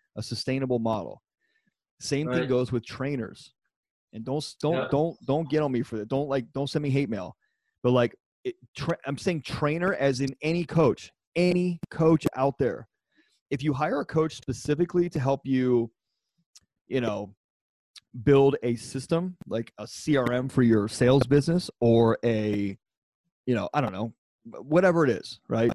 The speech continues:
Speaker 1: Help you, uh, with, with, uh, Facebook ads, lead generation, fine. But when you're talking about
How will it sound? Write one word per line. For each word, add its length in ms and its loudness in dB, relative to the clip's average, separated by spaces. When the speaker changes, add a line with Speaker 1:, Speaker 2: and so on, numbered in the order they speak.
Speaker 1:
Help 260 0
you, 400 4
uh, 240 0
with, 300 -4
with, 280 -4
uh, 240 -6
Facebook 500 4
ads, 480 2
lead 220 0
generation, 520 2
fine. 400 -2
But 260 4
when 260 4
you're 160 6
talking 340 0
about 380 0